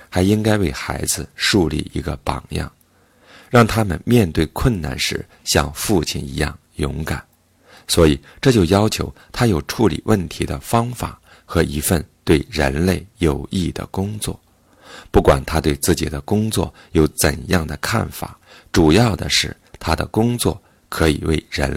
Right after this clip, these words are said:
类做贡献。我们也无需过于关注他所说的话，因为如果遇到一个总是夸耀自己的父亲，我们会感到很失望。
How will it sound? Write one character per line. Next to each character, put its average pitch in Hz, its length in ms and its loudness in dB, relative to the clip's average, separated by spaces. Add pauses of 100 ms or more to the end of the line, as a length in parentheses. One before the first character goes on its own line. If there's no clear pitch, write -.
类 87 160 0 (120)
做 - 180 -6
贡 78 240 -8
献。 - 220 -8 (1000)
我 98 140 8
们 123 140 6
也 85 200 4
无 87 220 4
需 113 300 0 (260)
过 123 240 6
于 73 140 -2
关 123 400 4
注 - 180 -6 (180)
他 92 200 0
所 73 280 -2
说 80 220 -2
的 78 100 -8
话， - 280 -4 (420)
因 85 140 6
为 80 80 8
如 76 200 6
果 78 240 -2
遇 92 220 4
到 71 240 -4 (180)
一 92 120 4
个 98 180 6
总 - 260 -2 (100)
是 - 260 -4 (140)
夸 120 300 0
耀 107 200 2
自 104 200 -4
己 - 180 -6
的 - 160 -10
父 107 300 -2
亲， - 220 -8 (380)
我 80 120 4
们 65 140 -4
会 71 160 -2
感 - 300 -6 (100)
到 - 260 -6
很 - 320 -10
失 - 340 -2
望。 104 180 -6